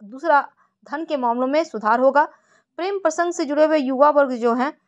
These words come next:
रिश्ते आपके बढ़िया रहेंगे, लेकिन करियर पर भी फोकस बनाए रखिएगा तो उत्तम रहेगा।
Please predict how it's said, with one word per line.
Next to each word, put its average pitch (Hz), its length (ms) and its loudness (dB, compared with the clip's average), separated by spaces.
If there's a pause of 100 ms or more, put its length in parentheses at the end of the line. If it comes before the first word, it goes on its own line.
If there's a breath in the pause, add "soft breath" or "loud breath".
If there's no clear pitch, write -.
(240)
रिश्ते 302 380 -6
आपके 269 380 0
बढ़िया 233 340 0
रहेंगे, 294 320 0
लेकिन 247 300 -6
करियर 240 300 -2
पर 247 180 -6
भी 277 100 -4
फोकस 226 360 -8
बनाए 208 280 -2
रखिएगा 247 380 -4
तो 294 140 -8
उत्तम 196 320 -10
रहेगा। 165 360 -10